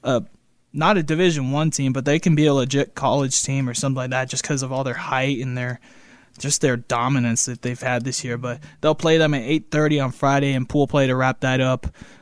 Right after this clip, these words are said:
I think Hutch has a good chance to make it a Saturday if, if they can go two and one and take care of business against Shawnee Mission, uh, North and Olathe Northwest.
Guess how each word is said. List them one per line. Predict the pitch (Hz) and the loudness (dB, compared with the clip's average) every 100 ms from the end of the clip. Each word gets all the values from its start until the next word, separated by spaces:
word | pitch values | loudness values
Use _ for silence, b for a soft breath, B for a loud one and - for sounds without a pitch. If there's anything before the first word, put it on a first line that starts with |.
| - | -6
I | 156 | 0
think | 247 214 - - | 2 2 -6 -4
Hutch | 165 202 | 0 2
has | 190 165 | 2 0
a | |
good | 165 160 | -4 -4
chance | 151 131 - | -2 -2 -4
to | 143 | -4
make | 135 131 | -4 -4
it | |
a | 120 | -2
Saturday | - 127 123 123 117 127 | 0 2 2 0 -2 -4
if, | 147 139 - | -6 -6 -4
if | 123 117 - 139 | -4 -4 -6 -2
they | 139 135 | 0 4
can | 143 | 4
go | 127 | 4
two | 117 143 | 0 2
and | 127 120 | 2 4
one | 123 127 123 b | 4 2 0 b
and | 135 | -2
take | 127 135 | 0 -2
care | - 127 | 0 0
of | 120 | 0
business | 127 127 127 135 | -2 0 0 2
against | 127 123 | 2 2
Shawnee | 139 131 | 4 4
Mission, | 131 135 - 139 131 123 B B B - | 4 4 2 2 2 0 B B B -6
uh, | 123 120 117 | -2 0 0
North | 120 135 147 143 135 - - - | 0 2 4 4 2 -6 -14 -4
and | 139 131 | 0 2
Olathe | 127 131 131 131 | 2 0 -2 0
Northwest. | 123 120 - 135 123 - - | 0 0 -2 0 0 -2 -6